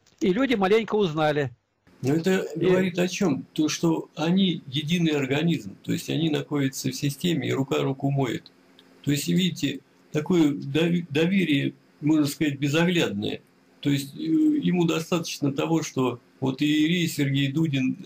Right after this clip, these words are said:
Speaker 2: сказал так, и всё, он этому верит. Это о чём говорит? То, что они сплочены друг с другом, вот, и, э, они та-, образуют единый кулак.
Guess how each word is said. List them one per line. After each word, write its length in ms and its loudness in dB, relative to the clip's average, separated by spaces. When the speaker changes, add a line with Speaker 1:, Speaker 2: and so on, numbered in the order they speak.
Speaker 2:
сказал 520 -2
так, 360 -6
и 100 -2
всё, 280 0
он 180 0
этому 440 -2
верит. 440 -2
Это 280 -6
о 60 -2
чём 300 -2
говорит? 360 -4
То, 140 2
что 360 0
они 420 0
сплочены 840 0
друг 240 2
с 80 -4
другом, 400 0
вот, 420 -2
и, 480 0
э, 280 0
они 200 0
та-, 140 0
образуют 560 0
единый 400 2
кулак. 440 0